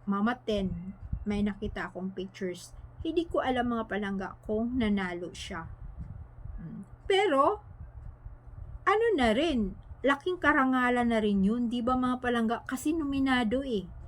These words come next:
First time niya yung dinadirect na nagiging nominated na agad.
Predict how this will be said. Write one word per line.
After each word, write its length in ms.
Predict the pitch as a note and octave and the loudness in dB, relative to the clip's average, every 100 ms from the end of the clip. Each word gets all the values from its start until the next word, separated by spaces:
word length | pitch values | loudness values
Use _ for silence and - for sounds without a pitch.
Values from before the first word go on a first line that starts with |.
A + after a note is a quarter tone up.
| - - - | -10 -12 -16
First 400 | - C#4+ C#4+ - | -2 0 0 2
time 240 | D4 C#4 | 2 2
niya 80 | C#4 C4 | 0 0
yung 80 | |
dinadirect 560 | B3 A#3+ A3 G#3 A3 - | 2 2 2 2 0 2
na 80 | B3+ | 2
nagiging 560 | A#3 G#3+ G#3+ G3+ G#3+ | 4 6 4 4 6
nominated 640 | G#3+ G3+ G3 F#3 F3+ G3 E3 | 6 6 4 2 0 -2 -2
na 160 | F#3 | -6
agad. 400 | E3+ E3 A3+ A#3 | -8 -6 -6 -4